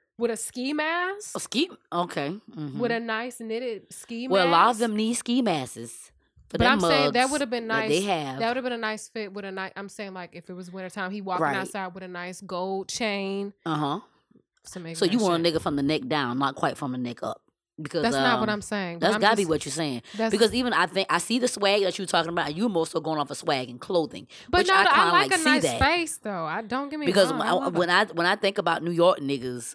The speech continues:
Speaker 1: You think about Ugly Ducklies?
Speaker 2: I think about, like, C's from, uh, Black Ink.
Speaker 1: No, God,
Speaker 2: That
Speaker 1: no.
Speaker 2: nigga, oh shit,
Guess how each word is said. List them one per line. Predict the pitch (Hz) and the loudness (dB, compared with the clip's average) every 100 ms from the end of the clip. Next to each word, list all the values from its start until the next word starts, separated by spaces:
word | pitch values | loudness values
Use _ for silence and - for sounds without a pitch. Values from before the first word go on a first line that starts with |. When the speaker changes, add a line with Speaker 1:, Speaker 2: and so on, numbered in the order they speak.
| _ | _
Speaker 1:
You | 196 | -16
think | 190 190 | -12 -12
about | 180 170 | -10 -10
Ugly | 175 175 180 | -12 -12 -12
Ducklies? | 180 180 196 220 - - - | -12 -14 -16 -18 -20 -20 -10
Speaker 2:
I | - 151 | -6 -4
think | 131 147 | -2 -2
about, | 135 135 - | 0 -2 -2
like, | 120 - | -8 -8
C's | - 139 135 151 156 - | -6 -4 -4 -6 -10 -12
from, | 147 131 120 | -6 -6 -4
uh, | 117 | -6
Black | 104 120 - | -6 -8 -8
Ink. | - - 269 | -8 -8 -6
Speaker 1:
No, | 294 392 494 508 294 208 196 | -2 2 2 4 0 0 -6
God, | 220 262 349 311 | -2 2 2 2
Speaker 2:
That | 143 | 0
Speaker 1:
no. | 196 | 2
Speaker 2:
nigga, | 151 147 | 2 2
oh | 143 151 | 2 0
shit, | - 156 147 | 0 -2 -2